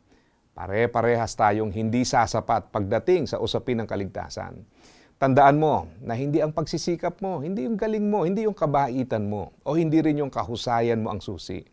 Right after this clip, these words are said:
kundi ang pag-ibig at biyaya ng Diyos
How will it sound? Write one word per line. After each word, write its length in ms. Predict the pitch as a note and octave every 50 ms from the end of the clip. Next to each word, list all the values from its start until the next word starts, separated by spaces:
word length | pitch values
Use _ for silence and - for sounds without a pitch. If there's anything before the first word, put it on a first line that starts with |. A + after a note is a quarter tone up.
| _ _ - - - - - _ _
kundi 320 | - B2 A#2+ A#2+ B2+ -
ang 80 | A#2 A2
pag-ibig 960 | G2+ - F#2+ F2 E2+ - - - C3 D3+ E3 D#3 D3+ F3 F3 E3+ F3+ E3+ D#3 - - - _ _ _ -
at 160 | G2+ G2 -
biyaya 720 | - G2 F#2 G#2 G2+ G#2+ A2+ A2 A2+ A2+ A#2 A#2 A2+ A2
ng 160 | G#2+ A2+ A#2
Diyos 560 | G2 G2 G2 F2 E2+ E2+ - - - - -